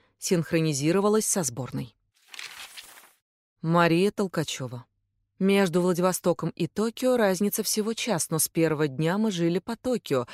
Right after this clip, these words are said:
входили в режим соревнований. Для первого состава поставили два высоких помоста с лесенками,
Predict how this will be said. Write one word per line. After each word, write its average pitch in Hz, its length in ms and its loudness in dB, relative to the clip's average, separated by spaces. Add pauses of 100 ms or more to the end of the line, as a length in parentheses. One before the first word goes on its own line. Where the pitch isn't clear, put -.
входили 175 560 2
в 208 80 -4
режим 156 360 2
соревнований. 143 800 0 (500)
Для 165 260 2
первого 151 380 0
состава 156 560 -4
поставили 160 480 0
два 143 240 0
высоких 196 480 -4
помоста 160 440 -2
с - 120 -6
лесенками, 139 560 -2